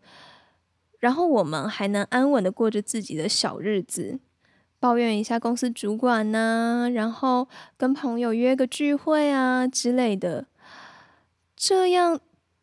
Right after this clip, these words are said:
真的是可以的吗？我有一种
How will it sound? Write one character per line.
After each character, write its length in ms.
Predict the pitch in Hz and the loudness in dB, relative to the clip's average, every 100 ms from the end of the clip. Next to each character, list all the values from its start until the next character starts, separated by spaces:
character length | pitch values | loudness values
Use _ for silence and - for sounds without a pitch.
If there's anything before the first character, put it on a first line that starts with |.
| _ - | _ -4
真 160 | 330 | 0
的 140 | 359 302 | 2 2
是 140 | 294 | 0
可 420 | - - 196 190 | -4 -4 2 2
以 160 | 214 190 | 2 0
的 160 | 175 | -4
吗？ 460 | - 143 - 240 262 _ _ _ _ _ _ _ _ _ _ _ _ - | -6 -10 -10 -10 -10 _ _ _ _ _ _ _ _ _ _ _ _ -2
我 80 | 359 | 2
有 120 | 359 | 4
一 60 | |
种 460 | 349 247 190 - | 4 2 2 -2